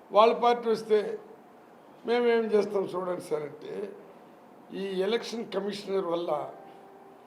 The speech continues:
ఈ ఎస్పీలు, డిఎస్పీలు, కలెక్టర్లు, డీజీపీలు మొత్తం మంది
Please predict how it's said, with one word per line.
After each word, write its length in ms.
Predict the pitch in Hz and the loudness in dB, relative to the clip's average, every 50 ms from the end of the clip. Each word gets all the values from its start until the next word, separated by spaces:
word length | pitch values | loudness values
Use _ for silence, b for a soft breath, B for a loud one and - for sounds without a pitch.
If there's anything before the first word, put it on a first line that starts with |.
| - - - - - - - | -20 -20 -20 -20 -20 -14 -10
ఈ 180 | 180 185 190 | -4 0 0
ఎస్పీలు, 640 | 190 190 - - 196 220 214 208 202 196 196 196 185 165 | 0 0 -2 -8 -6 -4 -2 0 0 0 0 0 -2 -6
డిఎస్పీలు, 800 | 156 185 190 196 185 - - - - 190 190 185 185 185 185 180 - - | -8 0 0 0 0 0 -6 -10 -10 -10 -8 -6 -6 -6 -6 -6 -4 -4
కలెక్టర్లు, 600 | 175 180 185 185 - - 196 190 180 180 185 185 175 160 | -2 -2 -2 -6 -8 -10 -10 -10 -6 -6 -6 -6 -6 -8
డీజీపీలు 580 | 185 185 190 165 165 185 - - - 185 190 | -10 -10 -10 -10 -12 -14 -16 -14 -10 -10 -8
మొత్తం 600 | 170 175 180 196 196 - - - - - 254 240 | -8 -4 -6 -6 -6 -6 -18 -18 -8 -6 -4 -2
మంది 440 | 233 214 208 180 190 180 160 160 170 | -2 -2 -2 -2 -4 -6 -6 -6 -8